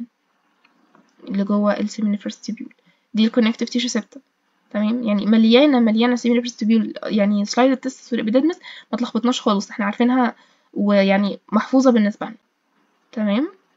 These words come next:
طيب ده برضو عباره عندي ايه، ده عباره عندي عن ال-، آه، الكبسول من بره. هو هنا بيقرب بيعمل عندي زوم عشان اشوف عندي الابيثيليال لايننج بتاع ال-،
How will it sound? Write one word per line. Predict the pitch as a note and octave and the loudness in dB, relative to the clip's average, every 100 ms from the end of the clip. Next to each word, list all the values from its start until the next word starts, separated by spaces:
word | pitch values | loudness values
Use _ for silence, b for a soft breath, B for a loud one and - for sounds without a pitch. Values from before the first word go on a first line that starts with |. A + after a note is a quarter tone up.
| _ _ _ _ _ _ | _ _ _ _ _ _
طيب | F3+ - _ _ _ _ _ | -10 -10 _ _ _ _ _
ده | A3+ | 0
برضو | A3+ B3 A#3+ | 2 4 2
عباره | A3+ B3 | 2 0
عندي | A#3 A#3+ | 0 0
ايه، | B3 | 0
ده | A#3+ | 0
عباره | A3+ A3+ | 0 0
عندي | A3 A#3 A3+ | 0 -2 -2
عن | A3+ | -2
ال-، | A#3 G#3 G#3+ A3 - G3+ | -2 0 0 -2 -6 -4
آه، | G#3 G3+ G3+ G3+ | 0 0 -2 -2
الكبسول | G#3 G#3 G3+ G#3 G3+ G#3+ - A#3 | -2 0 0 -2 -4 -8 -2 0
من | A3 G#3 | 0 -2
بره. | - - _ _ _ _ _ _ _ _ _ _ _ _ _ _ _ _ _ _ _ - _ b b - | -6 -12 _ _ _ _ _ _ _ _ _ _ _ _ _ _ _ _ _ _ _ -20 _ b b 0
هو | B3 | 2
هنا | C4 C4 | 4 2
بيقرب | A#3+ A#3 D4 E4 | 2 2 2 0
بيعمل | B3 B3 B3 | 2 2 2
عندي | A#3+ B3 A#3 A3+ | 2 0 0 -2
زوم | A#3+ C#4+ A4+ B B B | -2 -2 -4 B B B
عشان | A3 B3 B3+ | 0 2 0
اشوف | A#3 C4 C4 | 0 -2 0
عندي | A#3+ C4 B3+ B3 | 0 2 0 0
الابيثيليال | A3+ A#3+ - A3+ A3+ C4 B3 | 2 2 2 0 2 2 4
لايننج | A#3 C4+ A#3+ A3 | 4 4 2 0
بتاع | A3+ A#3+ A3+ | -2 -4 0
ال-، | G#3+ G3+ | -2 -2